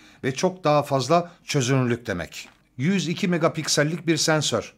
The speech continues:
Bazılarınız diyor ki, "Full frame sensörde de olur." Ya olur da olması için pikseli küçültmek zorundasınız ve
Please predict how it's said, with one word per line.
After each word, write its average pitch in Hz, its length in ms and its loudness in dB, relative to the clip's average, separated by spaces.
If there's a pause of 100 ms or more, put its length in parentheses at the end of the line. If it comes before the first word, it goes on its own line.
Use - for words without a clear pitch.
(480)
Bazılarınız 180 560 2
diyor 226 180 8
ki, 113 340 -2 (1120)
"Full 196 300 -2
frame 185 440 2
sensörde 170 880 0
de 156 60 0
olur." 107 500 -2
Ya 82 140 -10
olur 196 300 -2
da 214 400 8
olması 156 460 -2
için 190 380 0 (380)
pikseli 175 380 2
küçültmek 190 520 -4
zorundasınız 180 600 0
ve 190 280 2